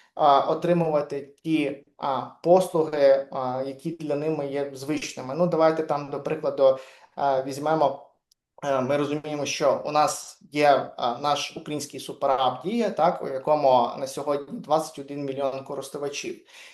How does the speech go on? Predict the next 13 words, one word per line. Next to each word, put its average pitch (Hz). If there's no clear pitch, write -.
І -
ми 175
розуміємо, 165
що, 151
е, 139
е, 165
велику 165
кількість, 160
е, -
запитів 190
потенційно 170
може 156
обробляти 143